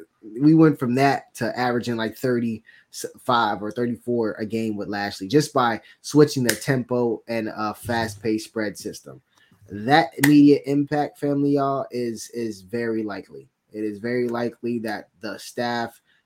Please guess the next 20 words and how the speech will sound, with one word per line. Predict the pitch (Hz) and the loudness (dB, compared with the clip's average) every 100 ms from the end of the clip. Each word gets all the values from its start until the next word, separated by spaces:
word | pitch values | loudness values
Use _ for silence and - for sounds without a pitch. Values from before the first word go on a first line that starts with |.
| - | -10
has | 107 107 | -8 -6
assembled | - 123 117 113 110 85 | -6 -4 -4 -2 -2 -2
the | 101 | -8
right | 92 107 113 110 | -8 -6 -4 -4
type | - 113 - | -6 -8 -8
of | 85 82 | -12 -12
system | - 139 135 - 139 135 | -2 0 0 -2 -4 -2
for | 135 131 | -4 0
this, | 135 135 - - | 0 -2 -10 -8
these | 131 135 131 - | -2 -2 -2 -6
players. | - 143 143 143 143 - _ - _ | 2 6 6 6 2 -4 _ -20 _
It | 120 | -2
is | 120 | 0
very | 101 123 123 131 135 139 | -2 -2 0 2 4 4
likely | 123 123 - 123 120 | 2 -2 -2 -2 -2
that | 113 107 | -4 -6
some | - 131 123 | -6 -4 -4
players | 127 123 117 110 | -4 -2 -2 -2
will | 110 101 | -4 -4
very, | 107 117 113 110 | -6 -4 -4 -4